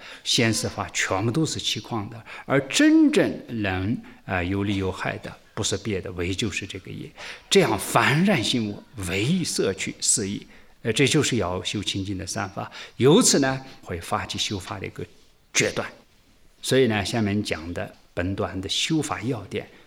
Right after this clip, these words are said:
就是这个，也就是说第三根本观修的时候呢，需要抓住这样的一个，呃，要点。那将这个呢，分四个方面来讲。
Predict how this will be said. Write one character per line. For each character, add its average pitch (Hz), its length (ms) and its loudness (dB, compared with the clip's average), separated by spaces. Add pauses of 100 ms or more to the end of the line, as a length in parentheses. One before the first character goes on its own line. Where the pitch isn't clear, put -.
就 123 100 2
是 92 140 0
这 95 160 -2
个， 64 200 -14 (440)
也 101 120 2
就 107 160 0
是 101 60 -6
说 113 80 -6
第 113 100 -6
三 110 320 0
根 113 220 -2
本 98 380 -4 (240)
观 107 200 0
修 120 160 -4
的 95 120 -6
时 - 120 -6
候 95 200 -4
呢， 92 120 -6 (280)
需 - 140 0
要 85 140 2
抓 95 260 -4
住 98 180 -8
这 143 100 2
样 104 160 0
的 - 80 -16
一 - 160 -20
个， 90 280 -6 (320)
呃， 85 220 -4
要 104 260 -4
点。 - 220 -8 (560)
那 131 140 0
将 147 240 4
这 214 160 2
个 160 100 4
呢， 101 160 2
分 110 420 0
四 - 260 2
个 180 100 4
方 110 180 0
面 98 160 -4
来 101 140 -8
讲。 - 260 -4